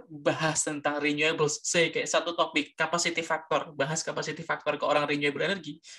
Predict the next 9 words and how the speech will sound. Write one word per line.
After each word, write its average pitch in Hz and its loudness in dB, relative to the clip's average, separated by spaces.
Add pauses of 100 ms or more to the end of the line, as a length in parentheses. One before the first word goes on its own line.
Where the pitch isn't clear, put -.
mereka 220 0
emosi 302 -2 (400)
gitu - -14
loh. 135 -8 (360)
Kayak, 175 -2 (320)
ya 247 4
ngapain 180 -2 (340)
gitu - -10
loh. 131 -8